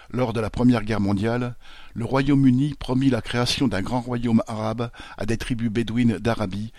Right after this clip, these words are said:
dont il recherchait le soutien militaire contre la puissance ottomane qui contrôlait alors l'essentiel du Moyen-Orient. Dans le même temps, en novembre mille neuf cent dix-sept, par une célèbre déclaration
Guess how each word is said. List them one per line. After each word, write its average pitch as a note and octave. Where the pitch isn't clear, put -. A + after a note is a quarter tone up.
dont B2+
il A#2
recherchait A#2+
le A2+
soutien A2+
militaire A2
contre B2+
la A2
puissance -
ottomane A2+
qui G2
contrôlait A#2+
alors A#2
l'essentiel A2+
du G#2+
Moyen-Orient. F2+
Dans G2
le G#2+
même A#2
temps, C#3
en G#2
novembre A#2+
mille G#2+
neuf A2+
cent G#2
dix-sept, G2+
par A2
une A#2+
célèbre C3+
déclaration A#2